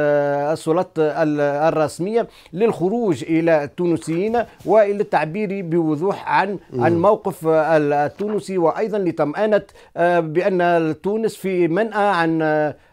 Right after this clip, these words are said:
Speaker 1: عن هذه الحرب، وأنها مستعدة لدحر كل هجوم إرهابي، خاصة أنه اليوم تم العثور على ال-، الحدود التونسية الليبية على مجموعة من الأسلحة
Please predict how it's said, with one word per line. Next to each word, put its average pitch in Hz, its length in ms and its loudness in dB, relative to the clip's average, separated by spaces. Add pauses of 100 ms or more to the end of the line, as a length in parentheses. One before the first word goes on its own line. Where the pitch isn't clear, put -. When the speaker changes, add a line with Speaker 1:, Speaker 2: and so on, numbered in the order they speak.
Speaker 1:
عن 156 240 0
هذه 180 260 0
الحرب، 185 380 -2
وأنها 202 300 2
مستعدة 190 720 0 (180)
لدحر 175 540 0
كل 220 280 -4 (120)
هجوم 185 680 0 (260)
إرهابي، 180 440 2
خاصة 160 320 -4
أنه 175 400 0
اليوم 190 320 0
تم 175 400 0 (280)
العثور 175 500 0
على 156 260 2
ال-، 151 120 -2
الحدود 160 500 -4
التونسية 165 500 -2
الليبية 143 360 -2
على 165 260 0
مجموعة 160 420 -2
من 143 180 -4
الأسلحة 160 540 -4